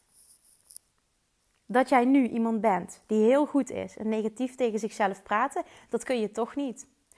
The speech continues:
Je bent niet leuk genoeg, je bent dik, je accent is stom, je hebt een dikke neus.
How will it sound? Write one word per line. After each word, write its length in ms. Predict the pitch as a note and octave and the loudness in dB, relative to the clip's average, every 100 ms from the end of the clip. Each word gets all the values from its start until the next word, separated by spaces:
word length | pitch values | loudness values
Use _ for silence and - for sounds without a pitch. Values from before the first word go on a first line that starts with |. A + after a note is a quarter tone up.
| _ | _
Je 120 | A3+ | -2
bent 180 | A3 A#3 | 2 2
niet 140 | G#3+ G3 | 2 0
leuk 260 | A3 A3+ | 0 -2
genoeg, 380 | - C#4+ C4+ - _ | -2 -4 -4 -8 _
je 120 | - | -4
bent 260 | G3+ G#3 F3+ | 0 0 2
dik, 340 | G#3+ D4 - _ _ _ - | 0 0 -6 _ _ _ -2
je 120 | A3+ | 0
accent 440 | G#3+ - A#3+ B3+ | 0 4 4 4
is 140 | - - | -2 -6
stom, 360 | - C#4 F#3+ - - | -4 -4 -4 -12 -4
je 80 | A3+ | -2
hebt 120 | G#3+ | 0
een 100 | G#3+ | 0
dikke 220 | A3+ A3+ | 0 0
neus. 520 | G#3+ A3+ C#4 - - | 0 0 -2 -6 -16